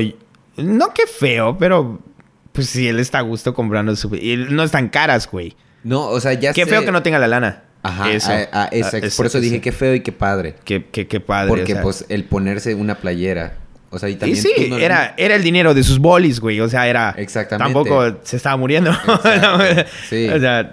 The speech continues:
Speaker 1: prefirió no tragar unos chetos y comprar su playera. Pero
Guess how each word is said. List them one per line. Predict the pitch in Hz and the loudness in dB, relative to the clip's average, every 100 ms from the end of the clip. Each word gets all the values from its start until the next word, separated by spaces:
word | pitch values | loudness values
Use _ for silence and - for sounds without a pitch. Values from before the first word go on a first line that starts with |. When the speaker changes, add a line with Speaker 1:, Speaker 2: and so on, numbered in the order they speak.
| - | -4
Speaker 1:
prefirió | 120 120 123 135 | 0 2 2 4
no | 139 131 139 135 | 4 2 2 0
tragar | 131 120 113 117 120 | 0 0 2 0 -2
unos | 123 107 | -4 -2
chetos | 139 139 156 - - | -2 -2 -4 -6 -12
y | 98 | -10
comprar | 95 98 101 98 | -6 -2 0 -2
su | - | -2
playera. | 87 69 - - - - _ - - | -6 -6 -12 -20 -20 -20 _ -10 -2
Pero | 107 104 104 104 101 - | 2 4 4 4 2 -2